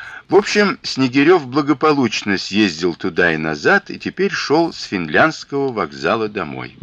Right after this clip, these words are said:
После относительно теплой электрички на ветру было совсем пакостно, и он, срезая дорогу, свернул с Захаревской во дворы.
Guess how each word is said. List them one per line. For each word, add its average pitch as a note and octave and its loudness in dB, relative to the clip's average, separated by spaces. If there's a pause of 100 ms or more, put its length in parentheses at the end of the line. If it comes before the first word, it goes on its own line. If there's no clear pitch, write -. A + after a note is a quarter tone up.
(920)
После F3 4
относительно D#3+ 0
теплой A#2+ 2
электрички G#2+ -4 (340)
на G#2 4
ветру A2 2
было C#3+ 2
совсем G#2 0
пакостно, - -6 (400)
и G2+ 2
он, A2+ 4
срезая F#2+ 2
дорогу, C#3+ 2
свернул G2+ 0
с D#2+ -10
Захаревской A#2+ -2
во F#2 -2
дворы. F2 -6